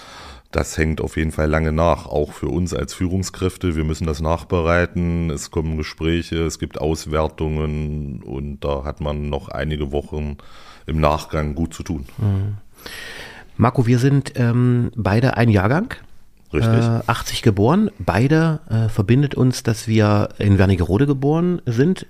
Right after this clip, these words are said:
Speaker 2: Es verbindet uns auch, dass wir uns ganz lange kennen.
Speaker 1: Genau.
Speaker 2: Äh, woher kennen wir uns? Ich glaub, äh, aus der Schule.
Speaker 1: Aus der Schule.
Speaker 2: Ja, genau. Äh, und haben wir eigentlich den Kontakt immer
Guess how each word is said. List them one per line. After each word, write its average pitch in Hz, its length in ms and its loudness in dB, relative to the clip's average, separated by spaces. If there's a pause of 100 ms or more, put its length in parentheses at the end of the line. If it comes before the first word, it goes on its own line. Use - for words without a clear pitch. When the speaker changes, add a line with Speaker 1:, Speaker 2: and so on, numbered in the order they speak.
(120)
Speaker 2:
Es - 200 -6
verbindet 127 420 2
uns 110 160 4
auch, - 220 4
dass 117 200 -2
wir 143 140 2
uns - 340 -2
ganz 147 320 0
lange 131 240 4
kennen. 139 360 2 (720)
Speaker 1:
Genau. 110 340 4
Speaker 2:
Äh, 76 220 2
woher 107 480 0
kennen 139 200 0
wir 165 140 2
uns? - 320 -2 (120)
Ich - 180 -8
glaub, - 400 -2
äh, 101 380 0 (360)
aus - 160 -8
der - 80 -4
Schule. 143 320 -2 (160)
Speaker 1:
Aus 69 200 -4
der - 100 -4
Schule. 85 340 -6 (140)
Speaker 2:
Ja, 123 260 0
genau. 127 320 -2 (420)
Äh, 104 240 4
und 104 520 4
haben 101 220 0
wir 90 460 2 (200)
eigentlich 92 280 0
den 90 160 2
Kontakt - 460 -2
immer 87 420 2